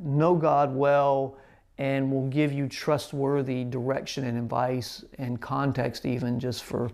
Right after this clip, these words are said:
how do you make your decision. And even to kind of bounce it off of them once you do think, "Well, I think this, I think this is what God might be directing me into." Um, those people are, um,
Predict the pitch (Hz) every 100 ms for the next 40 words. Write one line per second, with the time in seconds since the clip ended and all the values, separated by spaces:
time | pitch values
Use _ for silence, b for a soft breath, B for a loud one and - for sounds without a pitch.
0 | B B B - 143 143 131 135 135 127
1 | 123 110 143 139 123 120 117 b b b
2 | b b - 151 165 202 330 294 220 214
3 | 185 139 165 190 175 175 170 156 156 151
4 | 147 156 160 143 135 165 165 131 - -
5 | 226 349 254 233 175 190 214 - 143 180
6 | 156 165 160 147 151 139 139 143 117 139
7 | 135 143 180 151 135 131 160 226 226 131
8 | 123 123 b b b b b - 135 135
9 | 131 135 - - 151 151 165 165 180 170
10 | 151 143 139 - 135 131 127 123 123 123
11 | 123